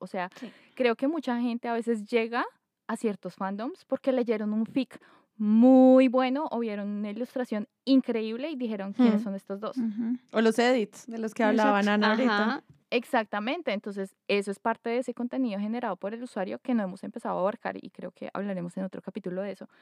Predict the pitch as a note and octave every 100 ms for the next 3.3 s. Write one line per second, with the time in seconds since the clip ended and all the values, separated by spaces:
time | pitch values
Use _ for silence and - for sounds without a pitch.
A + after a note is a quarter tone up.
0 | _ _ _ - A#3 A#3 A#3 B3 C#4+ A#3+
1 | A3 A#3+ B3 F#3 G#3 A#3 A#3 A3+ A3+ C4
2 | A3+ A3+ A#3+ A#3 F3+ - - C4+ C4+ C4
3 | A3+ - F#3+